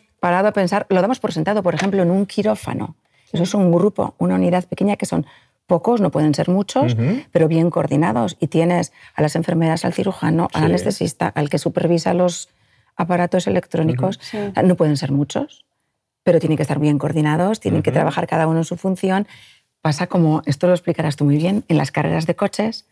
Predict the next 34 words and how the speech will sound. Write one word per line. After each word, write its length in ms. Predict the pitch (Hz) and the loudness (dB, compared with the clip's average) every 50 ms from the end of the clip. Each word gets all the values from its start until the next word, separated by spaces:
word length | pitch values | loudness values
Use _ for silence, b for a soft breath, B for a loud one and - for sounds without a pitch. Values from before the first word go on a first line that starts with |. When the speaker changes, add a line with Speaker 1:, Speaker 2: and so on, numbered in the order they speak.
| b b b b b b b | b b b b b b b
Speaker 1:
cuando 220 | - 170 156 156 | 0 2 2 4
van 120 | 147 147 151 | 4 2 2
a 40 | |
box 260 | 156 180 - - - - | 2 0 -2 -4 -4 -4
para 160 | - 147 139 | -2 -2 -2
repostar 440 | 135 131 - 143 135 - - 180 180 | -2 -2 -4 -4 -4 -4 -2 -2 -2
o 60 | 165 | -2
para 180 | - 139 131 143 | -2 -2 -4 -4
cambiar 300 | - - 156 147 - - | -4 -4 -4 -4 -4 -2
ruedas, 320 | 185 214 214 - 170 - - | -2 -2 -2 -4 -4 -4 -6
¿no? 140 | 196 226 - | -6 -4 -4
Speaker 2:
Lo, 200 | - 104 107 95 - - | -4 -2 -2 -2 -2 -4
lo, 180 | - 95 98 98 | -6 -4 -4 -2
yo 200 | 101 113 113 107 | 0 0 0 0
como 260 | 107 - 104 98 92 | 0 -2 -2 -2 -2
experto 440 | 95 - - - 117 107 - 90 101 | -2 -4 -4 -2 -2 -2 -2 -2 -4
en 80 | 98 92 | -4 -4
automovilismo 640 | 92 92 - 92 92 95 101 110 123 127 - 117 113 | -4 -4 -4 -4 -2 0 0 0 0 0 2 2 4
Speaker 1:
No. 100 | 143 - | 4 4
Speaker 2:
dice, 140 | - - - | 4 4 4
"No". 160 | - - 160 | 4 4 4
Speaker 1:
<laughs> 560 | 156 156 - - 277 - - - 262 - - - | 4 2 0 0 -2 -2 -2 -2 -2 -2 -2 0
¿Cómo? 180 | 170 170 165 131 | 2 4 6 6
Speaker 2:
No, 140 | 139 127 - | 4 4 4
pero 140 | 139 120 123 | 2 2 4
es 60 | 123 | 4
verdad 200 | 135 127 123 120 | 2 2 2 2
que 100 | - 120 | 0 0
he 40 | 110 | 0
sido 260 | - - 123 107 95 | 0 0 0 0 0
fan 220 | - - 117 107 104 | -2 -2 -2 0 0
de 100 | 104 101 | 0 0
Fernando 360 | - 107 98 95 98 95 92 | 0 0 0 0 0 0 0
Alonso. 480 | 90 95 98 92 - - 104 117 131 | 0 0 0 0 0 -2 -2 -2 -4